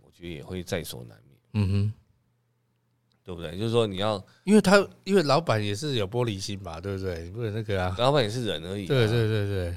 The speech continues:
Speaker 1: 好，那我常看到就是反过来问，就是说，那如果是你是老板的话，
Speaker 2: 嗯。
Speaker 1: 你，你要发年终奖金吗？
Speaker 2: 一样叫，第一个公司要赚钱嘛。如果，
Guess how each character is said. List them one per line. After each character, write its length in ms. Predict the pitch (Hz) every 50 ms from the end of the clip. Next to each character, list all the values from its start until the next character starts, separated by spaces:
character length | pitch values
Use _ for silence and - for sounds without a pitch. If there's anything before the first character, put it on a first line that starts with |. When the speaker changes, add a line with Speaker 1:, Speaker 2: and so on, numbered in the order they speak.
| 80 - -
Speaker 1:
好， 160 | 82 82 98
那 120 | 131 175
我 300 | 165 131 104 98 98 - -
常 300 | - - 110 117 135 143
看 180 | - 151 139
到 140 | 131 131 123
就 100 | 117 135
是 80 | 147 139
反 240 | - - 82 73 82
过 220 | 95 120 113 90
来 80 | 78 85
问， 240 | 92 104 98 82 71
就 60 | 78
是 60 | 90 98
说， 240 | 101 107 101 104 _ _ _ _ _ _ _ _ _ _ _ _ _ _ _ _ _ _
那 180 | - 151 156 139 - _ _ _ _ _ _ _ _ _ _ _ _ _ _ _ _ _ _ -
如 120 | 135 151
果 140 | 170 170 123
是 400 | 113 - 165 156 135 113 73 64 - _ _ _ _
你 240 | - 120 117 107 95
是 160 | 95 - 170
老 200 | 147 113 95 113
板 220 | 117 117 82 67 62
的 100 | 57 58
话， 240 | - - 82 65 -
Speaker 2:
嗯。 200 | 113 104 95 90 82 - _ _ _ _ _ _ _ _ _ _ _ _ _ _ _ _ _ _ _ _
Speaker 1:
你， 280 | 90 98 101 98 95 95 _ _ _ _ _ _ _ _ _ _ _ _ _ _ _ _ _ _ _ _
你 100 | 123 113
要 80 | 107 107
发 160 | 98 98 92
年 160 | 90 85 82
终 200 | 82 90 85 82
奖 160 | 73 67 65
金 200 | 64 - 73 67
吗？ 220 | 64 58 58 - 82 _ _ _ _ _ _ _ _ _ _ _ _ _ _ _ _ _ _ _ _ _ _ _ -
Speaker 2:
一 120 | 139 135
样 200 | 175 185 156 131
叫， 180 | - 165 139 - _ _ _ _
第 80 | - 180
一 60 | 185
个 80 | 165 127
公 180 | - 147 139
司 180 | 143 131 - 139
要 120 | 139 123
赚 260 | 113 - - 120 98 85
钱 240 | - - - 76 76
嘛。 100 | 71 - _ _ _ _ _ _ _ _
如 120 | - 123 127
果， 80 | -